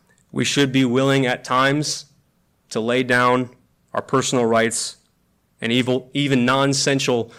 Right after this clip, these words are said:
non-essential opinions for the sake of maintaining unity in the church. I know we live in a day where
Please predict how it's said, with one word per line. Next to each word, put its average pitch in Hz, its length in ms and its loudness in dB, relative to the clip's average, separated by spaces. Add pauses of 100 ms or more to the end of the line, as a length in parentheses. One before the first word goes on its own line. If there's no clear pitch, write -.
(120)
non-essential 139 680 2
opinions 117 500 -2
for 107 460 -4 (480)
the - 80 -12
sake 110 300 0
of 110 100 -2
maintaining 104 540 -4
unity 104 500 -6 (560)
in 110 140 -6
the 95 80 -8
church. - 480 -4 (960)
I 139 80 0
know 135 100 2
we 139 100 2
live 135 200 2
in 123 60 -2
a 123 40 -2
day 127 280 2
where 113 360 2